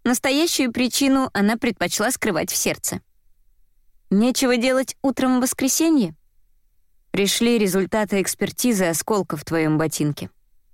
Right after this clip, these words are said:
Варвара хотела возразить: «У тебя ботинки, а у меня балетки». «Что нашли?» спросила она. «Следы того препарата. Это осколок ампулы. Ты обещала сказать, где его подцепила.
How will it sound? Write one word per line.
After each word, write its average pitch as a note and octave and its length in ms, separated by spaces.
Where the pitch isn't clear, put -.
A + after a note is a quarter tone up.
Варвара C4+ 400
хотела E4 340
возразить: C4+ 640
«У A3+ 60
тебя C4+ 320
ботинки, D#3 560
а F#3 100
у F#3 40
меня G3+ 280
балетки». G#3+ 580
«Что - 240
нашли?» G3+ 420
спросила G#3+ 560
она. G3+ 260
«Следы G3+ 420
того D3+ 300
препарата. E3 640
Это F#3 260
осколок F3+ 440
ампулы. E3+ 460
Ты G3 160
обещала A3 460
сказать, A3 420
где E3 200
его E3+ 180
подцепила. F3+ 680